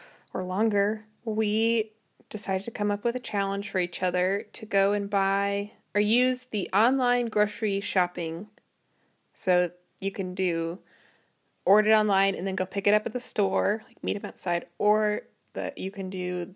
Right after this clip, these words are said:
home delivery. So I did pick it up at the store, and I did it twice. So Drew picked it up once, and I picked it up once. And it was great.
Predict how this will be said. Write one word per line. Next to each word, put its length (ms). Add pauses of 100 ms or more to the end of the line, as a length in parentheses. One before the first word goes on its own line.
(120)
home 220
delivery. 580 (1120)
So 680 (220)
I 280
did 600 (360)
pick 140
it 80
up 120
at 60
the 80
store, 240
and 100
I 60
did 120
it 80
twice. 640
So 140
Drew 200
picked 240
it 60
up 120
once, 220
and 80
I 120
picked 220
it 60
up 120
once. 360 (1500)
And 80
it 60
was 180
great. 340